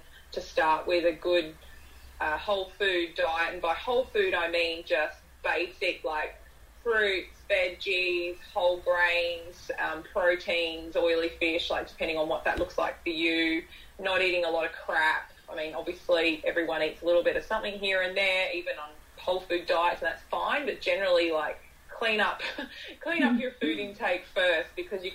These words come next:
can't, you can't have that just on a, you know, a, a mediocre level and then expect to get work otherwise, ha-, or get results otherwise in the gut. So once you've done that, you need to look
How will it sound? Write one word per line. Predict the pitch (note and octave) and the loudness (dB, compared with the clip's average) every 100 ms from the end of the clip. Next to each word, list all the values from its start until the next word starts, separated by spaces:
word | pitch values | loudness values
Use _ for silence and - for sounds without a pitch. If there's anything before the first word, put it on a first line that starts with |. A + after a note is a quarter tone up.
| - | -2
can't, | G3 F#3+ - - - - - | 0 2 0 -10 -20 -20 -18
you | - | -8
can't | B3 A3+ A3 | 0 0 2
have | G#3+ F#3+ | 0 0
that | F3+ E3+ E3+ - | 0 0 -2 -6
just | E3+ - - - - | -6 -8 -20 -12 -6
on | E3+ | -4
a, | D#3+ D#3+ D3+ | -2 -2 -2
you | - E3 | -4 -2
know, | D#3 E3 - | 0 0 0
a, | F3 - | 0 -2
a | |
mediocre | E3+ E3+ E3 D#3 D#3 D#3+ | -2 0 2 2 2 0
level | D#3 D#3 D3+ | 0 0 0
and | D3+ | 0
then | D3 | -2
expect | D3 - - - - | -4 -8 -2 -2 -2
to | - C#3+ - | -4 -4 -2
get | - D#3 - | 0 0 2
work | D#3 D#3 - | 2 2 2
otherwise, | D#3 D3+ D3+ D3+ D3 D3 - | 0 2 4 4 2 0 -6
ha-, | - - | -8 -2
or | E3+ D#3+ | -2 2
get | F3 - | 0 2
results | F3 - - - - - | 0 0 0 -4 -6 -2
otherwise | G3+ D3+ - - | 0 2 0 -4
in | D#3 | -4
the | F3 | 0
gut. | D#3+ D3+ - - - - - | 0 0 -6 -16 -20 -20 -18
So | - G#3 F3+ F3+ - - - - - - - - | -2 2 4 2 -2 -20 -20 -20 -20 -20 -20 -12
once | F#3 G#3+ A#3 B3 | 0 2 2 0
you've | C4 A3+ | -2 0
done | A3 F#3 F3+ | 0 2 2
that, | E3 D3 D4 - - - - | 2 4 2 2 -4 -20 -12
you | F#3+ F3+ | -6 2
need | F3+ F3 E3+ | 4 4 -2
to | - F#3 | -2 -2
look | E3 F3 E3+ | 0 -2 -4